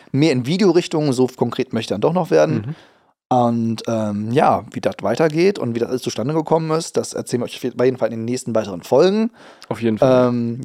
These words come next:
Speaker 1: dann vielleicht auch mit ein paar Links dazu in den Shownotes. Mal gucken. Wir wollen euch auch an unserer Arbeit irgendwie teilhaben.
Speaker 2: Ja,
Speaker 1: Auch an
Speaker 2: natürlich.
Speaker 1: der Arbeit, die nicht nur hier auf der Podcast-Plattform, wo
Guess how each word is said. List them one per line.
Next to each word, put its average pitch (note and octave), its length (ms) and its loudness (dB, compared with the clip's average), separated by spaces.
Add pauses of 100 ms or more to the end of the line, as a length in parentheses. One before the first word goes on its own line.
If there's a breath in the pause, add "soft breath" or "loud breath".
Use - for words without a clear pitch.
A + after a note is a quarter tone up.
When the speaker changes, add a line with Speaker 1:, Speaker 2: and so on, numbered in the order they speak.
Speaker 1:
dann A#2+ 220 0
vielleicht A2+ 400 -2
auch - 100 -6
mit A#2 140 -6
ein G#2 100 -6
paar A2+ 120 -10
Links D#3 200 -2
dazu C#3+ 200 -6
in A#2 80 -4
den A2 40 -6
Shownotes. C#3+ 400 -2
Mal G2+ 80 -8
gucken. F3+ 460 -2
Wir G#2 140 -2
wollen A2 160 2
euch - 120 -6
auch A2+ 140 -4
an F#2+ 100 -8
unserer A#2 280 0
Arbeit G2+ 260 -2
irgendwie G2 160 -8
teilhaben. D#3+ 640 2
Speaker 2:
Ja, C3+ 80 -8 (120)
Speaker 1:
Auch A#2 80 2
an - 40 0
Speaker 2:
natürlich. A#2+ 180 2
Speaker 1:
der A#2+ 140 4
Arbeit, A2 340 0
die G#2+ 80 -6
nicht G#2+ 240 -8
nur G#2+ 160 -4
hier G#2+ 240 2
auf F#2+ 220 -6
der A2 120 -2
Podcast-Plattform, A#2 800 -2
wo A2 80 -6